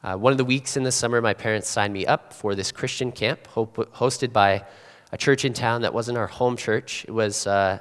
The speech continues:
a different, uh, church in town. And so I remember I was attending this camp, and because the camp was put on by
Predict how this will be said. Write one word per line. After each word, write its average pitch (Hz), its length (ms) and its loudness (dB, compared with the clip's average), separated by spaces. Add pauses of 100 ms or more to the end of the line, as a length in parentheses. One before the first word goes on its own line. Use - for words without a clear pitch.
(140)
a 98 120 -6
different, 101 420 -6
uh, 92 240 -2 (100)
church 95 300 -8
in 95 80 -6
town. 92 320 -6 (840)
And 123 80 -2
so 135 260 10
I - 140 6
remember 135 680 8
I 117 60 4
was 117 160 2
attending 123 340 0
this 110 140 -4
camp, 131 420 -4
and 104 100 -10
because 123 540 4 (960)
the - 80 0
camp 147 320 4
was 127 300 4 (160)
put 143 160 4
on 131 300 8
by 113 360 8